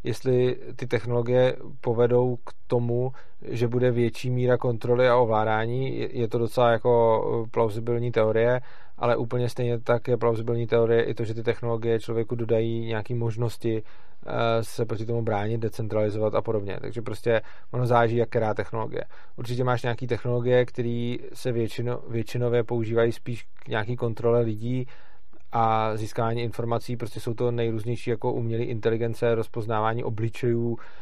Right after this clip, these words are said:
a podobné věci, které se typicky, a zase neříkám, že vždycky oni se dají použít jako na dob-, všechno se dá použít na dobré věci. A třeba zrovna tyhle ty technologie jsou často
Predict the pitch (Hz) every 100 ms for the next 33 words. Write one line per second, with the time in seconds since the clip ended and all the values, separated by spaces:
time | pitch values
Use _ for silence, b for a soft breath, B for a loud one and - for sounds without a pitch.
0 | B - 117 120 123 117 107 120 - 123
1 | 110 123 - 117 123 120 - 123 120 123
2 | - - 120 117 131 127 127 123 117 151
3 | - 117 110 113 107 110 104 104 107 107
4 | 117 151 170 156 131 113 110 113 110 110
5 | 104 - - B B B 127 139 127 143
6 | 156 127 131 127 120 131 131 127 123 123
7 | 113 113 -